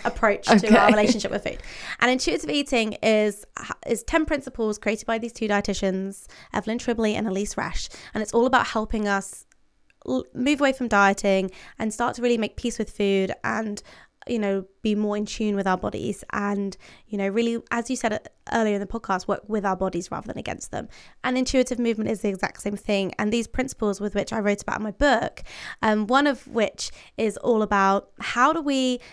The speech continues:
Speaker 1: have structure? How do we train for a marathon while still finding time for the fun stuff, the stuff we enjoy, while still listening to our body?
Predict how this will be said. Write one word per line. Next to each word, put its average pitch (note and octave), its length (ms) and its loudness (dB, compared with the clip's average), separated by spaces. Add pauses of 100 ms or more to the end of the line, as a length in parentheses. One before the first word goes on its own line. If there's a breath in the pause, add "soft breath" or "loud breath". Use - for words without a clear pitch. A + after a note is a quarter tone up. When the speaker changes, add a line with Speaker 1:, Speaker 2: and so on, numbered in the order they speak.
(140)
Speaker 1:
have C#4+ 320 2
structure? - 480 -2
How A#3+ 260 4
do D#4+ 60 2
we E4 100 2
train D4+ 320 0
for A3 140 2
a G3 40 2
marathon E3+ 600 0 (300 loud breath)
while B3 340 6
still B3 640 4
finding B3+ 540 0
time A3+ 320 0
for A3+ 160 -4
the G3+ 120 -2
fun E4+ 300 2
stuff, - 320 2
the A3+ 80 -6
stuff A#3 240 -4
we A#3+ 100 0
enjoy, A#3 600 2 (340 loud breath)
while C#4+ 400 4
still B3+ 300 2
listening A#3 380 0
to G#3+ 100 -4
our F#3 100 2
body? F#3+ 460 2